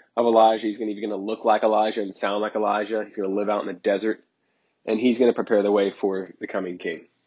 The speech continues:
that's gonna save God's people and it's gonna save the world. He's gonna remake creation. Um,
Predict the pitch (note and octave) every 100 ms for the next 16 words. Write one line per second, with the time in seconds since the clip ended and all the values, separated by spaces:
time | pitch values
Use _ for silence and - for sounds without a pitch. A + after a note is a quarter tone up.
0 | - G2+ - G#2 - G#2 G2+ F#2+ - -
1 | G2 - C#3+ D3+ G#3 D3+ A#2+ B2 G#2 -
2 | _ _ - A2+ G#2+ G2 - - G#2+ F2+
3 | A#2 B2 E2 G2 A2+ G#2 F#2+ G#2+ G2+ G2
4 | F2+ - F2+ F#2 - D2+ - _ _ _
5 | _ _ _ - G2 F#2+ F2 D#2